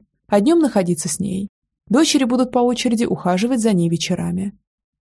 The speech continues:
«Она довольно пожилая», заметил коллега, сидящий напротив меня.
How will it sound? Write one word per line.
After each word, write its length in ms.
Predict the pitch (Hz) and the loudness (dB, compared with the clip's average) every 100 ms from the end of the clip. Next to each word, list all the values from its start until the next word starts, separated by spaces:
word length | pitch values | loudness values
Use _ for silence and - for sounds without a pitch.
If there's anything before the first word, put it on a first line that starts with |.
| _ _ - | _ _ -4
«Она 180 | 220 302 | 0 2
довольно 360 | 302 233 247 | 2 2 0
пожилая», 600 | 262 285 285 185 180 190 196 _ _ - | 0 0 2 2 0 -2 -8 _ _ 0
заметил 440 | 202 226 240 208 | 2 2 2 0
коллега, 360 | 202 226 302 240 | 2 0 2 0
сидящий 460 | 196 170 226 247 | 0 0 0 0
напротив 440 | 233 220 170 165 - | -2 0 -4 -4 -4
меня. 380 | 175 175 185 | -4 -4 -8